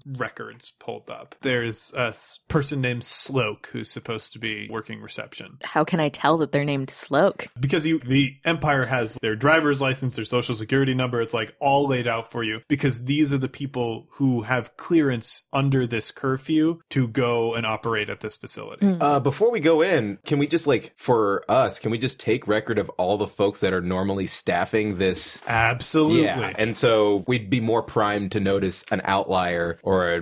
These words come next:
Speaker 3: a
Speaker 1: Exactly.
Speaker 3: mischief-,
Speaker 1: You,
Speaker 3: mischievous face.
Speaker 1: you know exactly everybody who's supposed to be working today
Speaker 3: Yeah.
Speaker 1: who works for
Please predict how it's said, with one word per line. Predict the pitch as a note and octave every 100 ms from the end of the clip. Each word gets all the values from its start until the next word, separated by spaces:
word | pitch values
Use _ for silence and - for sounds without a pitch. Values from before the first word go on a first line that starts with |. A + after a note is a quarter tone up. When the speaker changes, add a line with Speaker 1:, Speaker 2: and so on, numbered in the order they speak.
| - -
Speaker 3:
a | D3+
Speaker 1:
Exactly. | D3+ D3+ A2
Speaker 3:
mischief-, | B2+ B2+
Speaker 1:
You, | D#3+ F3+ - -
Speaker 3:
mischievous | G#2+ - G#2 G2 - -
face. | - A2 F2 - -
Speaker 1:
you | C#3+ D#3+
know | D3+ C#3
exactly | B2+ B2 B2 C#3 A2+
everybody | A#2+ B2 B2+
who's | A#2 A2+
supposed | - - B2+ B2 -
to |
be | C#3+ C3
working | A#2+ A#2 C3 B2
today | - A#2 A2
Speaker 3:
Yeah. | G#2+ G#2+ -
Speaker 1:
who | D3
works | C3 B2+ - -
for | B2+ A2+ G#2+